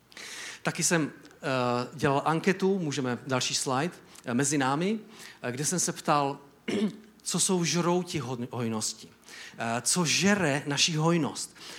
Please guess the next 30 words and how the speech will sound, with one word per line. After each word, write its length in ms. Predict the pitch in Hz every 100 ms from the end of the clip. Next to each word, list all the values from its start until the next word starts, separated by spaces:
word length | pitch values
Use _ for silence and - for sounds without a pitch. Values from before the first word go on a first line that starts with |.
| -
A 80 | 135
vlastně 260 | 151 -
to 80 | 180
je 60 | 185
to 100 | 190
téma, 320 | 190 202 196
které 220 | - 156
máme 240 | 147 147 147
dneska. 340 | 151 - 131
Co 220 | - 226
jsou 240 | 214 247 190
žroj-, 420 | 139 143 143 139 -
žrouti 580 | 113 127 147 147 139 131 - -
naší 260 | 117 -
hojnosti? 640 | 120 117 110 101 - - - - - - -
A, 200 | 151 151
eh, 80 | 156
můžete 300 | 170 196 208
se 80 | 196
na 80 | 175
to 100 | 170
podívat, 400 | 185 185 165 147
nebudu 200 | 147 147
to 120 | 151
číst 220 | - 143
všechno, 360 | - 196 156 139
co 100 | 139
jsme 140 | 143
tam 120 | 143
napsali. 440 | 147 139 156 139